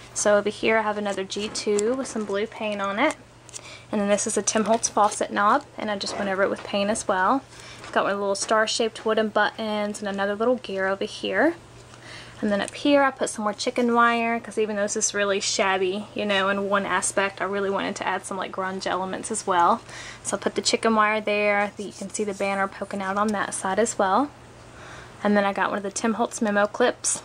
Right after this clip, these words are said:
This is one of the S ten flowers, super cute in the pink tone. I think these are both, um, R threes,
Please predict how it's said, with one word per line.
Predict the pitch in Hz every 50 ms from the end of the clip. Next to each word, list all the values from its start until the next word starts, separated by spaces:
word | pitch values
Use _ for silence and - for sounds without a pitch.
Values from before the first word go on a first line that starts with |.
| - -
This | 233 208 -
is | 233 -
one | 233 220
of | 208
the | 208 - -
S | 208 190 - -
ten | - - 226 214 214 214
flowers, | 214 - 208 208 208 208 208 202 208 208
super | - - - 208 208 - 208
cute | - - - - - 101 - -
in | 98
the | 98 143
pink | 202 - - 208 - -
tone. | - - - 196 196 - 104 - - - - - - -
I | -
think | - 214 208
these | 196 190 - -
are |
both, | 196 - 202 196 202 196 - - - -
um, | - 196 196 190 190 185
R | - 185 185 190
threes, | 190 - - 202 190 185 185 196 - 262 285 - - -